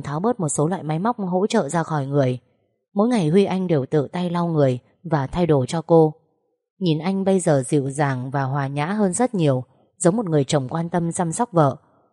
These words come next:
không còn vẻ âm hiểm lạnh lùng của một vị C E O mẫn cán, luôn dè chừng tất cả. San hô thấy bố cứ ngoáy cái gì đó thì thắc mắc, "Bố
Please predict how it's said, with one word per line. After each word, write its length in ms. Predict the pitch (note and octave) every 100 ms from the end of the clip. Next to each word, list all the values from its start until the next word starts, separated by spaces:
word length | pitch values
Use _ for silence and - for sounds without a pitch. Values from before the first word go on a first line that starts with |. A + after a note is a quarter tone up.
| -
không 160 | A3
còn 160 | F3 C#3
vẻ 180 | C#3+ C3
âm 180 | G#3 G3+
hiểm 220 | F3+ D3
lạnh 280 | C3+ C3+ C3
lùng 180 | C#3+ C3 - _ -
của 100 | D#3
một 160 | D3+ D3
vị 120 | C#3
C 120 | -
E 80 | E3+
O 240 | D#3 D3+
mẫn 260 | D3+ D#3+ G#3+
cán, 320 | F#3 D#3 A3 - _
luôn 300 | F3 E3+ D#3+
dè 220 | D#3 C#3
chừng 260 | A#2+ D3+ B2+
tất 200 | G#3+ -
cả. 280 | D#3 C3 - _ _ _ _ _ _ _
San 180 | - E3+
hô 160 | E3+
thấy 160 | D#3 D#3
bố 160 | D3+ D3+
cứ 140 | G#3+
ngoáy 300 | F#3 E3 F3+
cái 100 | A#3+
gì 180 | G3+ C#3+
đó 200 | C3+ D3+
thì 100 | G#3+
thắc 200 | E3 G3+
mắc, 200 | G#3+ A#3 B3 _ _ _ _ _
"Bố 200 | G#3+ G#3